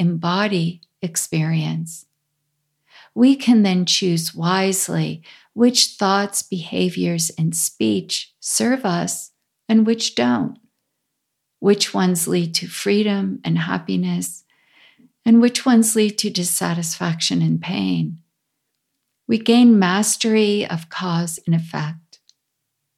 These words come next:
We gain mastery of linking intention to action to outcome.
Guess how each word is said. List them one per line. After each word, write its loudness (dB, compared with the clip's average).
We -2
gain -2
mastery -2
of -6
linking -4
intention -2
to -10
action -2
to -4
outcome. -6